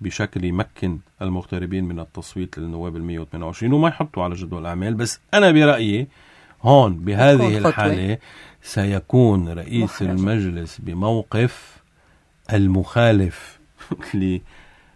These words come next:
Speaker 1: لأكثرية المجلس الذي يرأسه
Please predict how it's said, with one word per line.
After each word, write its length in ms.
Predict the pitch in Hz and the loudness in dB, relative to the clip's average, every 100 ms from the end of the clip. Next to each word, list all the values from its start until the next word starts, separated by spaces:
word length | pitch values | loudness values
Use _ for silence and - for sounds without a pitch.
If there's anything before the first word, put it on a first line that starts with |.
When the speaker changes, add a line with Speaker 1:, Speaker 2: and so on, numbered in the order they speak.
| _ | _
Speaker 1:
لأكثرية 720 | - - 107 95 147 170 147 - _ - _ _ _ 113 | -10 -6 -2 4 6 8 6 4 _ -20 _ _ _ -4
المجلس 540 | 104 110 107 101 - | 0 0 0 -2 -2
الذي 280 | 90 85 87 | -4 -4 -2
يرأسه 680 | 98 95 113 - 117 143 | -2 -2 -6 -6 -4 -2